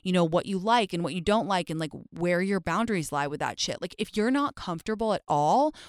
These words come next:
with doing that, then communicate with that to your partner. I think that that's fair. I don't think that there's a universal rule here. You have to find what works for you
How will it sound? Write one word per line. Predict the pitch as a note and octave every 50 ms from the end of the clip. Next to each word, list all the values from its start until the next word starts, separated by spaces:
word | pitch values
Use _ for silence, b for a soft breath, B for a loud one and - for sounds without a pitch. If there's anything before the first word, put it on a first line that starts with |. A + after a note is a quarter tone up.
| B B
with | A#3 G#3+ D#3+
doing | - E3 D#3+ F3+ G3+ A3+
that, | C4 C#4 D4+ -
then | - C#4 C#4+
communicate | C#4 - - C4+ B3 C4 D#4+ G4+ - - F3+ D3+ - - - -
with | E3+ D#3+ - - - - _ _
that | - E3 D#3+ D#3 - -
to | - -
your | D#3 C#3
partner. | C#3 - - - - - - F2 - - _
I | - G3
think | - B3+ B3+ B3
that | C#4+ B3+
that's | - C#4 C#4 - - -
fair. | - B3+ C#4+ D#4 C4 D#2+ - - - B B B B B B B B B B -
I | -
don't | G#3+ A3+ B3+ - -
think | - C4+ C4 B3+
that | - C4 -
there's | - A#3+ A#3 -
a | A3
universal | G#3 F#3+ G3 G#3 A3 A3+ G3 G#3 G3+ G3+ - - A3+ G#3 F#3
rule | E3 E3 F#3 G#3 A#3
here. | B3 A3 - D#3 C#3+ C#3
You | - - F3+ F3
have | - - G#3+ G3+ G3 -
to | - G#3
find | - - F#3+ F3+ F3 E3+ E3 E3 D#3+ D#3 b b b b _ -
what | E3 E3+ F#3 -
works | - E3+ E3+ E3 - - -
for | - - D#3+
you | D#3 D3 D3+ D3+ E3 F3+ A3 C4+ D#4